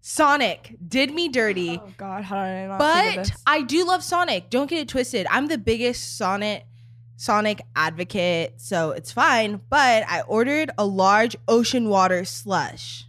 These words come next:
Speaker 1: and they gave me a small ocean water slush. And I mean, like, it was just hurtful. Like I keep saying, it's like getting a n-, ordering a ten-piece McNugget meal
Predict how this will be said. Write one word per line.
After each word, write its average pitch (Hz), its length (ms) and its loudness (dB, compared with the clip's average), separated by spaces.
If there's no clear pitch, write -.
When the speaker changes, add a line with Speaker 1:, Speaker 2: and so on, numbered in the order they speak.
Speaker 1:
and 208 400 2
they 208 120 4
gave 196 180 2
me 214 120 2
a 214 40 0
small 180 560 4
ocean 175 240 -2
water 160 220 -2
slush. 147 480 -6
And 285 280 -2
I 269 120 -2
mean, 277 200 -6
like, 214 600 -6
it 247 60 -2
was 339 120 0
just 480 160 -2
hurtful. 226 580 -4
Like 240 240 2
I 359 140 4
keep 339 280 -4
saying, 190 540 -2
it's 247 240 0
like 233 280 0
getting 285 360 0
a 247 140 -2
n-, 214 360 0
ordering 330 420 4
a 247 80 -2
ten-piece 247 840 -4
McNugget 226 540 0
meal 285 400 -4